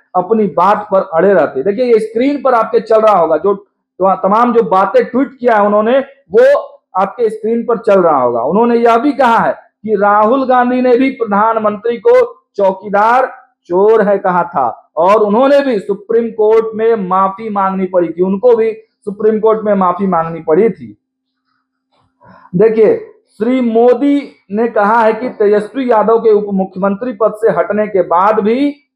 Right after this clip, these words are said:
पांच देश रत्न मार्ग वाला सरकारी बंगला खाली न करना पड़े, उन्हें सुप्रीम कोर्ट की फरकार सुननी पड़ी थी और पचास हजार रुपए का जुर्माना भी भरना पड़ा था। उन्होंने कहा कि गैर जिम्मेदाराना बयान देने और फिर कोर्ट में माफी मांगकर सजा से बच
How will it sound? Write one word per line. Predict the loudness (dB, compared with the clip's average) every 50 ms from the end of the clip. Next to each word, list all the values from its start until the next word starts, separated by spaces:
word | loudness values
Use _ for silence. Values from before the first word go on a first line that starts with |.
| -4
पांच | -2 0 0 0 0 -2 -2
देश | 0 0 2 2 0 0 -2
रत्न | -2 0 -2 -4
मार्ग | -2 -2 0 0 0 2 2
वाला | 2 2 2 2
सरकारी | 2 0 -2 -2 -2 0 0 0 0 0
बंगला | -2 -4 -2 -2 0 0 0 0
खाली | 0 -2 -2 -2 -2 -2
न | -2 -4 -4 -2 -2 -2 0 0
करना | -2 0 0 0 0
पड़े, | 0 2 2 4 4 2 2 0 -4 -12 _ _ -4
उन्हें | -2 -2 -2 -2
सुप्रीम | -4 -8 -10 -6 -2 -2 -2 -2
कोर्ट | -2 -2 -4 -4 -4 -6
की | -8 -6
फरकार | -4 -4 -2 0 0 0 0 0
सुननी | -2 -6 -8 -4 0 0 0 0
पड़ी | 2 2 2 2 0
थी | -2 -2 -4 -2 -2 -4 -6 -8 _ _ -2
और | -2 0 0 -2 -4
पचास | -4 -2 0 0 0 0 0 -2 -2
हजार | 0 0 2 2 2
रुपए | 0 0 0 0 0
का | 0 -2
जुर्माना | -4 -4 -4 -6 -4 -2 -2 -4 -2 -2 -4 -4
भी | -4 -6 -6 -6 -6
भरना | -4 -4 -4 -4 -4 -4 -4 -4
पड़ा | -2 -2 -2 -2 -2
था। | -2 -2 0 0 2 0 0 -2 -6 -14 _ _ _ -6
उन्होंने | -4 -2 -2 -2 -2
कहा | -2 -2 -2 0 0 0 -2
कि | -2 -4 -6
गैर | -2 0 2 2 2 0
जिम्मेदाराना | -2 -6 -8 -6 -6 -4 -2 0 0 2 2 2 2 0 0 0
बयान | 0 2 2 2 2 2 0 -2 -2
देने | -4 -6 -4 -2 0 2 2 2 2 0 -2 -8 -8 -4
और | 0 0 0
फिर | 0 -2 -2 -2 -2
कोर्ट | -2 0 2 2 2 2 2 0
में | -2 -4 -2
माफी | -2 0 0 0 0 -2 -4
मांगकर | -2 -2 -2 -2 -2 -4 -8 -8
सजा | -6 -4 -4 0 0 0
से | 0 -2 -6 -6
बच | -2 -2 -2